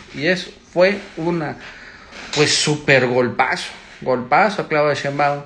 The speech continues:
a través de Sorochón, ¿no? Pero bueno, repito, está en juego la presidencia. Bueno, pues muchas gracias por seguirme en transmisión en vivo. Les recuerdo que se suscriban a todos mis canales,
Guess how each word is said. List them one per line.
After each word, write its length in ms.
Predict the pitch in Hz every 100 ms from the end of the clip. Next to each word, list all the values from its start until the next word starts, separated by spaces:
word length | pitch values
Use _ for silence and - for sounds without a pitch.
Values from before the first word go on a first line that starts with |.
| - - - -
a 100 | 208
través 320 | 147 156 156
de 60 |
Sorochón, 540 | 139 139 131 113 101 110
¿no? 200 | 214 - - - - -
Pero 140 | 110
bueno, 380 | 113 196 156 101 - -
repito, 400 | 113 160 180 - - -
está 240 | 113 -
en 120 | 113
juego 520 | 110 175 185 214 - -
la 500 | 120 120 147 165 170
presidencia. 580 | 151 147 120 - - - - - - -
Bueno, 440 | - 262 262 254 247
pues 100 | 143
muchas 240 | 170 175
gracias 540 | 165 175 165 175 - - _
por 160 | - 117 127
seguirme 440 | 131 - 113 113 117
en 100 | 117
transmisión 420 | 110 113 107 135 135
en 100 | 156
vivo. 400 | 196 185 190 - - - -
Les 80 | 120
recuerdo 360 | 117 185 180
que 340 | 190 220 233 - - _
se 200 | - 180
suscriban 480 | 175 - 220 214 143
a 80 |
todos 240 | 135 156 151
mis 160 | 143
canales, 580 | - 160 202 185 196 190